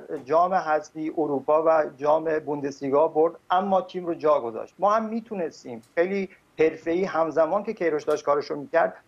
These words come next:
دنبال یک مربی بگردیم. بعد از رفتن کیروش، شرایط سیاسی اقتصادی ایران، مصاحبه‌هایی که کیروش کرده بود، اینا باعث شد که هیچ مربی حاضر نشه به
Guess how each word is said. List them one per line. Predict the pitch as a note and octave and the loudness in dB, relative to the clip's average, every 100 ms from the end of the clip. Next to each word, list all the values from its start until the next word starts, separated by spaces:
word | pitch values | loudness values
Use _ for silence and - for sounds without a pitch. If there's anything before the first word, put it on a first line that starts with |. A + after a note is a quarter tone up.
| _ | _
دنبال | D#3 D#3 D#3+ | -2 2 2
یک | F3 F#3 E3 | 2 0 2
مربی | D3 C#3+ D#3 | 2 2 0
بگردیم. | D3 A#2+ A2+ A2 | -2 0 -2 0
بعد | A#2+ F#3 A3 | 0 2 0
از | G3 | 0
رفتن | F3+ E3+ F3+ F#3 F#3+ F#3 _ _ _ _ _ _ _ _ _ _ - | -2 0 -2 0 0 -2 _ _ _ _ _ _ _ _ _ _ 0
کیروش، | D#3+ D#3 D#3+ F#3+ A3 - _ _ _ _ | 2 4 4 4 0 -6 _ _ _ _
شرایط | - D3+ D#3 D#3 F#3 G#3 G3 G3 F#3 - | 0 2 2 2 0 2 2 0 -2 -8
سیاسی | - D#3+ D#3+ D#3+ - D#3+ | -6 2 2 2 0 -2
اقتصادی | - D#3+ D#3+ D3 C#3 D#3 | 0 -2 0 -2 -2 -6
ایران، | D#3+ C#3+ D#3+ F#3 | -4 2 2 2
مصاحبه‌هایی | D#3+ D#3+ C#3+ C#3 D3+ E3+ | 0 2 2 4 0 0
که | F3+ | -4
کیروش | E3+ D3 C3+ F#3 - | -2 0 2 0 2
کرده | G3+ F#3+ F#3 | 2 4 2
بود، | E3 E3 | 0 -4
اینا | E3 E3 | 0 0
باعث | E3+ D#3 F3 | 2 2 2
شد | - F#3+ - | 0 -4 -2
که | |
هیچ | E3 G3+ - | -4 -4 -2
مربی | E3+ E3 D3+ F#3+ | 4 4 4 0
حاضر | D#3+ C#3+ F3 | 0 2 0
نشه | F#3 F#3+ F3+ | 0 0 2
به | D#3+ D3+ C#3 | 2 2 -2